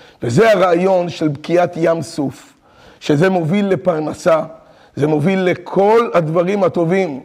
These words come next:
אומר הקדוש ברוך הוא, "יצאתם ממצרים, עברתם את השלב הזה, נכון, התמודדתם עם פרעה, עכשיו אתם צריכים להתמודד עם האמונה שלכם, לא עם האויב החיצוני,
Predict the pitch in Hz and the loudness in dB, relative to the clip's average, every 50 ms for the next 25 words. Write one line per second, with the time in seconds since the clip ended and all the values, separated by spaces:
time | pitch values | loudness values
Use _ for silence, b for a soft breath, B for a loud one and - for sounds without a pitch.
0 | - - 143 151 185 208 202 180 - 190 175 208 196 170 170 175 170 165 165 - | -12 -8 -4 -2 0 2 0 0 0 0 0 0 -2 0 -2 -2 -2 -2 -2 2
1 | - 220 233 - 262 233 226 208 180 165 - - 196 202 214 220 196 175 165 156 | 2 2 2 4 2 0 0 -2 -2 -4 -2 0 2 4 4 4 2 0 -2 0
2 | 151 196 233 254 247 247 214 202 - 175 - 190 175 196 208 202 180 175 139 143 | 2 2 2 2 2 2 0 0 0 -2 0 0 2 4 4 4 4 2 2 2
3 | 208 208 185 - - B B B B B B B B B B - 151 - - 247 | 2 2 2 -2 -6 B B B B B B B B B B -4 0 2 4 4
4 | 262 240 185 143 - - - B B B B B B 233 185 196 220 208 202 240 | 4 4 2 0 -6 -10 -16 B B B B B B 0 2 4 2 4 6 4
5 | 269 277 269 233 262 240 240 220 175 208 214 202 208 240 247 226 - - - - | 4 4 4 2 2 2 2 0 2 2 2 4 4 4 4 2 0 -4 -10 -18
6 | B B B B B - - 226 247 247 240 240 214 180 - 202 190 240 226 208 | B B B B B -2 2 4 4 4 4 2 0 0 0 0 0 2 0 0
7 | 180 196 185 170 208 208 196 208 196 190 185 180 185 185 185 185 190 202 175 - | 0 0 0 2 2 2 2 2 0 2 2 2 2 2 0 0 0 0 -2 0
8 | - 208 175 165 156 - - 208 190 170 160 170 208 226 214 196 190 175 180 175 | -2 -2 -2 -2 -2 -2 0 0 0 0 2 2 2 2 2 4 4 4 4 4
9 | 180 190 196 185 151 165 165 - 175 165 - - 165 147 147 151 160 190 | 4 4 4 4 2 0 -2 -2 -2 -4 -2 -2 -2 -2 0 -2 -4 -6